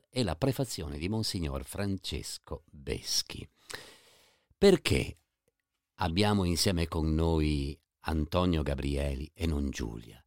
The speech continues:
Perché Giulia ha raccontato questa sua storia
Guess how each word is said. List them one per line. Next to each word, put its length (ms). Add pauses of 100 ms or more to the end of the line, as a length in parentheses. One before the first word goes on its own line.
(340)
Perché 520
Giulia 680
ha 140
raccontato 800
questa 320
sua 240
storia 680